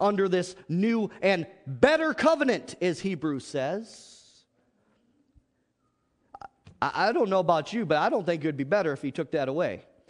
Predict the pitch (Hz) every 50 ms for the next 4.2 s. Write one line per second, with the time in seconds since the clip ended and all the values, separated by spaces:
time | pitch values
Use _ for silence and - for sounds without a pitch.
0 | _ _ _ _ - 147 156 139 165 160 - - 170 160 147 160 170 190 202 226
1 | 233 208 202 202 202 196 190 190 175 202 220 208 175 156 147 139 135 131 127 120
2 | 101 78 - - _ _ _ _ _ _ _ _ _ _ - - 165 196 - -
3 | - 113 131 170 220 262 285 240 - - 214 208 202 214 254 285 - - - 185
4 | 143 120 113 92